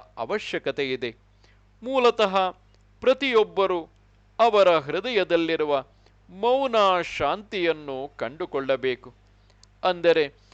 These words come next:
ಪ್ರತಿಯೊಬ್ಬರಿಗೂ ಧ್ಯಾನವನ್ನು ಪರಿಚಯಿಸಬೇಕು.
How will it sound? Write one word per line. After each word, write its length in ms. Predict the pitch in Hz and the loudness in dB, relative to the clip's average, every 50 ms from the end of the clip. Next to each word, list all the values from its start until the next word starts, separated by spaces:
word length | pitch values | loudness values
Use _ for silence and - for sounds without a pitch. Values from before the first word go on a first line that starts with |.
| - _ _ _ _ - 262 | -20 _ _ _ _ -4 -2
ಪ್ರತಿಯೊಬ್ಬರಿಗೂ 1000 | 277 285 - 285 277 254 247 226 - 185 - 226 226 202 208 202 190 180 190 185 170 160 - _ _ _ _ - - - | -2 0 0 0 0 2 2 2 2 2 2 4 4 6 4 2 0 -2 -2 -2 -2 -4 -8 _ _ _ _ -20 -14 -4
ಧ್ಯಾನವನ್ನು 840 | 143 175 208 240 269 262 247 226 180 185 185 170 170 165 151 143 139 | 0 2 2 4 2 2 0 0 0 0 0 -2 -4 -8 -6 -6 -8
ಪರಿಚಯಿಸಬೇಕು. 1000 | - - 135 - 170 - - 180 147 135 - - 156 131 135 135 131 - - | -6 -6 -6 -6 -6 -4 -4 -4 -4 -4 -6 -6 -6 -6 -4 -6 -8 -8 -12